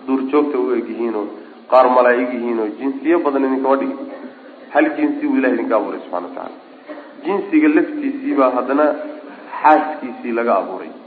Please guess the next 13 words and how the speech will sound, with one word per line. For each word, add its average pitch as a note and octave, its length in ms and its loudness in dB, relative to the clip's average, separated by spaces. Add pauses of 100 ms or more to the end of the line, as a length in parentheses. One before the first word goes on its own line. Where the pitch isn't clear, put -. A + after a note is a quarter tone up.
(420)
Oo A#2 160 4
xaaskii C#3 420 4
waxaa C3+ 240 4
isagana C3 320 0
laga C3+ 180 0
dhigay C3+ 240 -2 (120)
mid C3+ 140 -2 (180)
isla A#2+ 300 -4
jinsigii B2 580 -4
ah. - 80 -10 (1300)
Liyaskuna, D3 680 6 (1040)
si F#3+ 120 -2
uu F3+ 160 4